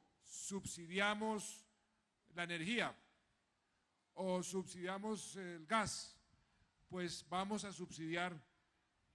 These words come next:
las conexiones de los estratos bajos al internet, para que no les cueste o les cueste muy poquito y tengan la posibilidad de utilizarlos. Al mismo tiempo,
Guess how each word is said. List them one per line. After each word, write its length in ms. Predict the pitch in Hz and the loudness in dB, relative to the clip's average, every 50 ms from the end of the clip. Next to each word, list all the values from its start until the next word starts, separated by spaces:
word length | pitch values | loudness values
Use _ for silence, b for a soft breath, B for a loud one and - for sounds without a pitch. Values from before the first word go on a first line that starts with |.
| _ _ - | _ _ -8
las 260 | 165 175 175 165 156 | -2 -2 0 0 -2
conexiones 1000 | - - 180 160 160 156 - - - 202 208 208 202 208 214 202 - - - - | -2 -2 0 0 0 -2 -2 -2 2 4 4 4 4 2 2 0 -2 -4 -8 -8
de 140 | 156 175 160 | -6 -4 -4
los 120 | 160 143 | -2 -4
estratos 460 | 156 147 - 185 180 - 196 190 170 | -4 -4 -4 -4 -4 -2 -4 -4 -2
bajos 360 | 156 190 185 180 185 185 160 160 | 0 2 4 4 4 4 2 2
al 100 | 151 147 | 0 -2
internet, 480 | 143 139 - 151 147 180 214 190 - - - - b b b b b b b b _ _ | -2 -2 -2 -4 0 2 2 2 0 -2 -12 -20 b b b b b b b b _ _
para 180 | 156 151 147 - | -8 -6 -6 -2
que 80 | 156 | 2
no 80 | 156 185 | 4 4
les 160 | 190 196 - | 6 4 4
cueste 460 | - 233 226 214 - - 156 123 101 - - _ _ _ _ _ _ _ _ - | 6 6 6 6 4 0 -6 -10 -10 -12 -18 _ _ _ _ _ _ _ _ -8
o 100 | 151 160 | -4 -4
les 140 | 160 151 - | -2 -2 -2
cueste 260 | - 180 180 - 202 | -4 -4 -4 -2 0
muy 140 | 190 208 202 | 0 2 2
poquito 500 | - 196 185 214 226 226 - 143 117 101 b b b b b b _ - | 0 -2 0 0 -2 0 0 -2 -2 -4 b b b b b b _ -18
y 80 | 151 160 | -18 -14
tengan 440 | _ - 196 190 196 196 196 190 185 | _ 0 2 2 2 2 0 0 -2
la 140 | 170 160 | -2 -2
posibilidad 560 | - 151 143 - 156 147 147 143 151 160 165 170 | -4 -8 -8 -6 -4 -4 -4 -4 -2 -2 -2 -2
de 80 | 175 | -2
utilizarlos. 600 | 180 175 151 135 131 - 156 143 127 117 107 101 - - - _ b b b b b b b b b b - | -4 -4 -4 -6 -6 -6 -6 -6 -8 -8 -14 -20 -20 -20 -20 _ b b b b b b b b b b -10
Al 160 | 151 165 165 | -8 -4 0
mismo 260 | 208 233 226 240 233 | 2 2 4 2 2
tiempo, 540 | 220 233 240 233 226 247 262 247 233 190 | 2 2 2 2 2 2 2 2 2 0